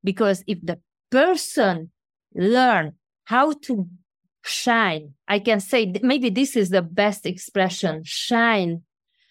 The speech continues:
then they can reach anything in the life, but really anything. It's based on our mind.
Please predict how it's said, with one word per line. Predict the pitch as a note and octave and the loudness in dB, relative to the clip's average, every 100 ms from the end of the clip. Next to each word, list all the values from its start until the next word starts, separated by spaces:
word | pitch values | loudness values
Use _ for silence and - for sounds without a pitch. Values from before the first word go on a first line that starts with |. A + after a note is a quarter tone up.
| G3+ | -6
then | F3+ G#3 G#3 G3 F3 | 0 2 2 0 2
they | A3+ C4 | 0 0
can | - B3 G#3 G3 - _ _ - | 0 2 2 -2 -6 _ _ -6
reach | F3+ G3 F#3+ - _ _ | 0 0 0 -8 _ _
anything | B3 B3 B3+ G3+ - D#3+ D3 C3+ | 0 2 4 2 -2 -4 -4 -4
in | F3 | -2
the | E3+ D#3+ | 2 2
life, | C#3+ D3+ | 2 2
but | G3 G3 | -2 0
really | F#3 A#3+ D4 C4+ G#3+ | 0 2 2 2 0
anything. | - A3+ A3 G3 F3+ D3+ - | 0 0 0 -2 -4 -6 -4
It's | A#3+ C#4+ - - _ _ _ _ _ _ _ _ - | -2 -2 -4 -20 _ _ _ _ _ _ _ _ -6
based | F#3 C#4 D4 C4+ | 0 2 2 0
on | A3 G3+ G#3 | 0 0 2
our | A#3 A3 G3 | 2 2 2
mind. | G3+ G#3+ G3 E3 C#3+ | 2 2 0 -2 -8